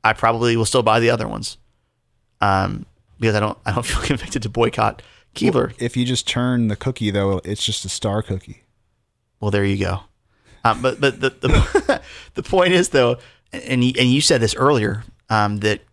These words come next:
Speaker 1: companies at the end of the day are, they want to make money. That's, that's what businesses do, right? Um, well, if you don't buy the product, the company's not gonna make it. You know what I'm saying? Like,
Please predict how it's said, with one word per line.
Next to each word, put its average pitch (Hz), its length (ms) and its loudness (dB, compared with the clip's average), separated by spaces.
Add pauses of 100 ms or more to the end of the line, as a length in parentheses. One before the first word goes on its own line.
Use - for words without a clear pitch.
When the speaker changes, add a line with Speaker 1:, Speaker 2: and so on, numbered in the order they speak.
(140)
Speaker 1:
companies 135 380 -2
at 113 120 -2
the 120 180 -6
end 120 160 0
of 104 80 -4
the 104 100 -2
day 107 440 0 (120)
are, 104 220 0 (220)
they 104 340 0 (240)
want 107 240 -2
to 110 140 -2
make 104 260 -2
money. 190 200 2
That's, - 160 -6
that's - 220 -4
what 117 140 0
businesses 107 440 0
do, - 260 -8
right? - 260 -2 (640)
Um, 117 320 2 (160)
well, 127 160 0
if 143 160 -4
you 151 60 2
don't 190 200 0
buy 170 220 2
the 151 80 -2
product, 175 520 0 (420)
the 139 80 -10
company's 185 380 0
not 151 140 0
gonna 123 140 0
make 120 320 0
it. - 120 -8 (800)
You 139 80 2
know 165 40 4
what 180 40 2
I'm 160 40 -2
saying? 165 240 -2
Like, 131 260 0